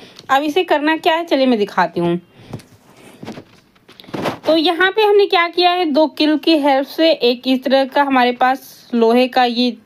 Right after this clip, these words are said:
पड़ा, पड़ा हुआ था छड़, इसको हमने इस तरह से सेट कर दिया है। और ये हमने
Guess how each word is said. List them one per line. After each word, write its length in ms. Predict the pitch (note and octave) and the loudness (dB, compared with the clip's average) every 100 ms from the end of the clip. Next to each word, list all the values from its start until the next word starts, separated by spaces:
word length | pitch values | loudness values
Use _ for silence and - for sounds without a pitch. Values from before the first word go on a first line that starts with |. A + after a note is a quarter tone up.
| - - G#3 - | -18 -14 -10 -2
पड़ा, 240 | A#3 A#3+ | 0 0
पड़ा 280 | A#3+ A#3 A#3 | 0 0 0
हुआ 220 | B3+ A#3+ | 0 0
था 160 | A#3 B3+ | 0 -2
छड़, 280 | A#3+ B3+ C#4+ | -2 -2 -2
इसको 420 | - A3+ - B3+ | -2 -6 -2 0
हमने 200 | C4 B3 | 0 0
इस 140 | A#3 A#3 | -2 0
तरह 120 | B3+ | 0
से 160 | B3 B3 | 0 -2
सेट 220 | B3 A#3 | -2 -2
कर 200 | C4 A#3+ | -2 0
दिया 260 | A#3 A3+ | 0 0
है। 200 | A#3 D4+ - | 0 -2 0
और 160 | A#3 A3+ | 0 0
ये 200 | A3+ C#4 | 0 0
हमने 260 | C4+ B3+ | 0 0